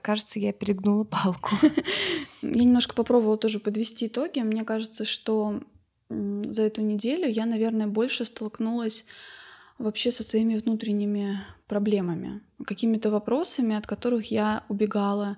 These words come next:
Speaker 2: которые я не хотела решать. Мне кажется, это тоже важный момент, что вот когда ты немножко отставляешь в сторону, м, весь этот шум информационный,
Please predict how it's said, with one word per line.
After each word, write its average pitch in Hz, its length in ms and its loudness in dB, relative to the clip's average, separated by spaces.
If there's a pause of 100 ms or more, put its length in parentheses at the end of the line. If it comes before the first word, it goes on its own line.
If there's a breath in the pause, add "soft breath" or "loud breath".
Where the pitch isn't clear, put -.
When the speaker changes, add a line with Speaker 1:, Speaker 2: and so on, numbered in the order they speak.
(460 loud breath)
Speaker 2:
которые 214 400 2
я 220 100 2
не 214 100 4
хотела 214 360 2
решать. 190 720 0 (400 loud breath)
Мне 311 100 2
кажется, 214 280 4
это 214 140 -2
тоже 214 200 2
важный 202 280 2
момент, 208 300 2
что - 240 -4
вот 202 200 -6
когда 202 300 -4
ты 208 120 -8
немножко 202 360 0
отставляешь 202 540 2
в - 60 -2
сторону, 233 720 4 (100)
м, 196 220 -2
весь 202 200 0
этот - 160 -6
шум 294 260 6
информационный, 208 800 0